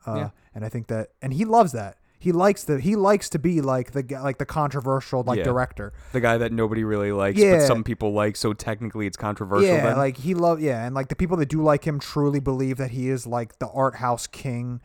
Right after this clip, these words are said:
Speaker 2: Mm-hmm.
Speaker 1: and that, like, if, if you don't like his movies, then you just don't understand. It's like, no, man, go fuck yourself.
Speaker 2: Yeah. <laughs>
Speaker 1: I, I don't like Lars von Trier movies. Um,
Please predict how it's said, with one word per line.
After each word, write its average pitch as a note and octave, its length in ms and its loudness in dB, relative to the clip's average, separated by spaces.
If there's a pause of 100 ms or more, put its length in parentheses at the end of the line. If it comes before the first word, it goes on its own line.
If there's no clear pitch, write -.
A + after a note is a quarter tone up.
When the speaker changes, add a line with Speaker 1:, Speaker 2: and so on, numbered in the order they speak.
(120)
Speaker 2:
Mm-hmm. A#2 140 -4
Speaker 1:
and B2+ 100 -4
that, B2 220 -4
like, C3 160 -2
if, C3+ 180 -4
if D#3+ 160 2
you F#3+ 120 4
don't A3+ 140 6
like F3+ 180 6
his C#3+ 120 0
movies, C#3+ 280 4
then B2+ 120 -2
you C3+ 80 -2
just C#3 140 0
don't C3 120 0
understand. A#2 800 -6
It's A2+ 160 -8
like, D#3 240 -4
no, F3 260 0
man, B2+ 300 -4
go - 100 2
fuck C3+ 220 -2
yourself. C3+ 680 4
Speaker 2:
Yeah. A3+ 60 4 (220)
<laughs> G3+ 120 2
Speaker 1:
I, D3 240 4
I - 20 10
don't F3+ 160 6
like C#3+ 160 2
Lars B2+ 220 2
von A#2 160 -4
Trier A2+ 180 -6
movies. A2 480 -6
Um, A2 400 -8